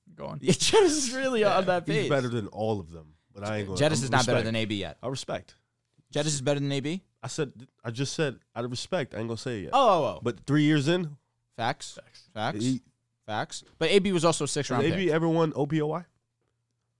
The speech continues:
Speaker 1: Probably.
Speaker 2: No.
Speaker 3: Never,
Speaker 1: Never?
Speaker 3: right? Interesting.
Speaker 2: No.
Speaker 3: Hate that for him.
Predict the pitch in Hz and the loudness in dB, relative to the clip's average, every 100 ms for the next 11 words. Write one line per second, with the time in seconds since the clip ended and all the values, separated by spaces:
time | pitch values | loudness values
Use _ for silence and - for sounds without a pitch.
0 | _ _ _ _ _ _ 220 277 220 131 | _ _ _ _ _ _ -6 -4 -4 -2
1 | 123 175 - - 113 143 147 92 _ _ | -2 -4 -6 -6 -2 0 -2 -6 _ _
2 | 123 170 - - 453 _ _ _ _ 202 | -6 -2 0 0 -2 _ _ _ _ -12
3 | - - 82 _ 107 120 101 - _ 160 | -12 -12 -12 _ -6 -4 -6 -10 _ -14
4 | 156 98 - 85 82 | -8 -8 -8 -16 -16